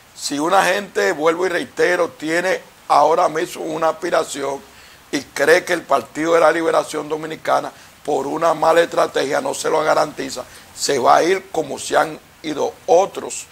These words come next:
Aquí, por ejemplo, en Santo Domingo Norte ha habido un éxodo, e inclusive de regidores a la Fuerza del Pueblo, y en los próximos días se irán otros a diferentes partidos. Y con esta política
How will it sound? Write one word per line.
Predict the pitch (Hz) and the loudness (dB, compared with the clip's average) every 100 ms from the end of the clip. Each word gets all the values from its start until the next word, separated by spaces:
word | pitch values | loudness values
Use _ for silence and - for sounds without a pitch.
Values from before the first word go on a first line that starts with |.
| - - - - - | -20 -20 -20 -14 0
Aquí, | 135 - - 175 | 0 0 -8 -10
por | 185 202 | -2 0
ejemplo, | 190 175 190 190 | 2 2 0 -4
en | 185 | -2
Santo | 170 151 170 | -4 -4 -4
Domingo | 160 156 170 180 | -4 -4 -6 -6
Norte | 160 151 165 - 175 147 | -4 -4 -4 -2 2 4
ha | 147 | 4
habido | 156 175 175 | 2 -2 -2
un | 160 147 | -2 -4
éxodo, | 156 180 180 147 156 147 - - - | -2 -2 -2 -6 -6 -8 -12 -20 -4
e | 156 | -4
inclusive | 156 156 135 151 165 175 | -4 -8 -8 -6 0 4
de | 165 | 4
regidores | 147 151 135 131 147 156 160 - - - - | 4 0 -2 0 2 2 0 -6 -14 -16 2
a | 151 | 4
la | 156 | 6
Fuerza | 127 147 170 160 160 | 2 0 0 0 -4
del | 127 | -4
Pueblo, | - 170 214 196 | -4 0 0 0
y | |
en | 160 | -2
los | 143 - | -2 -6
próximos | 156 160 170 170 139 | -8 -8 -8 -6 -6
días | 165 170 160 - - - | -2 0 -2 -6 -20 -6
se | - 156 | -2 0
irán | 143 165 160 | 4 2 2
otros | 170 185 185 185 160 | 0 0 2 0 2
a | 156 | 2
diferentes | 147 - 131 147 135 156 - | 0 -8 -10 -10 -10 -12 -12
partidos. | 143 117 - 180 214 165 139 - - - - _ | -10 -10 -10 -10 -8 -8 -10 -16 -20 -20 -20 _
Y | 190 220 226 - _ _ _ _ _ _ _ | -4 -2 -4 -10 _ _ _ _ _ _ _
con | 151 151 156 | -2 0 0
esta | 190 - 131 - | 2 4 2 0
política | 185 165 208 196 185 - 147 147 | -6 -4 -6 -8 -14 -12 -12 -12